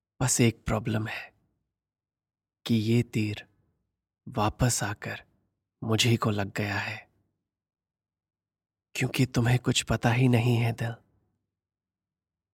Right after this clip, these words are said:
अपने आप को घायल कर चुका हूं मैं। छह महीनों से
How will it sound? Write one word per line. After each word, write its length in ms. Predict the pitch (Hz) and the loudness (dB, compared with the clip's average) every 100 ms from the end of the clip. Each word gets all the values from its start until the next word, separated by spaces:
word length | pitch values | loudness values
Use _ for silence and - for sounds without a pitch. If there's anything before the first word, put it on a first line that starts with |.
| _ _ _ _ - | _ _ _ _ -8
अपने 360 | 113 - 120 - | -6 -2 -2 0
आप 260 | 110 117 - | 0 0 0
को 220 | - 120 | 0 2
घायल 400 | 113 - 120 120 | 2 -2 0 0
कर 160 | 120 113 | 0 -2
चुका 320 | - - 113 | -2 -2 -2
हूं 180 | 113 113 | -2 -2
मैं। 280 | 110 113 - _ _ _ _ _ _ _ _ _ _ _ _ _ _ _ _ | -2 -6 -14 _ _ _ _ _ _ _ _ _ _ _ _ _ _ _ _
छह 320 | - - 131 120 | -4 2 2 2
महीनों 460 | 110 113 107 107 | 0 0 0 -2
से 320 | - - - | -4 -8 -12